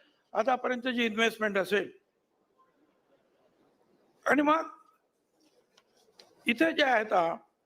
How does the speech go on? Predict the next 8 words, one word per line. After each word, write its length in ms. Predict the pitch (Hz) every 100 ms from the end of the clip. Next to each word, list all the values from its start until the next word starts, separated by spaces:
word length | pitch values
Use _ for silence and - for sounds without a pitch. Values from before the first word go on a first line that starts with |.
| _ _ _ _ _ _ _ _ _ _ _ _ _ _ _ _ - _ _ _ _ - - -
सत्तावीस 600 | 156 - - 277 294 311 247
जुलै 300 | 269 277 294
दोन 280 | 285 294
हजार 260 | 285 277 285
तेराला 760 | 277 247 262 269 233 196 196 277 _ _ _ _ _ _ _ _ _ _ _ _ _ -
आपण 280 | - 277
बैठक 360 | 269 254 262 320
घेतली, 480 | 254 254 254 226